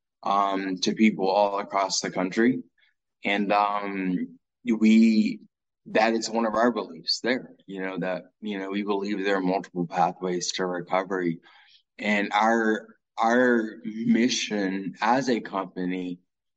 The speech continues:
is to provide the most caring, supportive,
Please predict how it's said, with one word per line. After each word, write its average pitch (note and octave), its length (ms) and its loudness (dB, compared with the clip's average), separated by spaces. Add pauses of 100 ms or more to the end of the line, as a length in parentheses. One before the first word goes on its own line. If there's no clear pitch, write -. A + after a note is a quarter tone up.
is G#2 640 -2
to G2+ 640 0 (100)
provide G2 800 2 (220)
the G#2+ 220 0
most G2 720 -2 (140)
caring, A#2 680 4 (600)
supportive, G#2 1040 -2